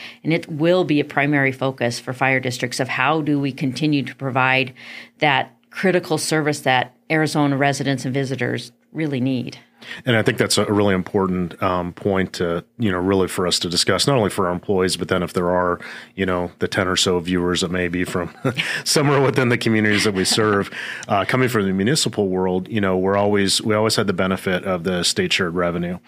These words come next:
Speaker 2: um, versus having to really rely on the tax base that comes from our residents. Uh, that is not the case in the district world.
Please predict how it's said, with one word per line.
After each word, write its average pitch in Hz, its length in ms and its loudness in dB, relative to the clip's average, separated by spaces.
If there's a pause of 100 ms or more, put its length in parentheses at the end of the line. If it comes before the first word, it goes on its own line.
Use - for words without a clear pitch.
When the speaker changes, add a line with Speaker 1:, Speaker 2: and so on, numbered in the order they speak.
(440)
Speaker 2:
um, 92 400 0
versus 95 460 0
having 95 260 0
to 90 60 -2
really 92 260 2
rely 90 580 2
on 87 160 -2
the 85 60 -2
tax 92 420 0
base 90 320 -2
that 87 120 -6
comes 90 380 -4
from 87 560 -2
our 87 180 0
residents. 90 640 0 (400)
Uh, 87 220 2
that 98 220 4
is 101 100 2
not 92 180 2
the - 80 -4
case 92 260 0
in - 40 -6
the 82 60 -4
district 80 360 -6
world. 82 300 -6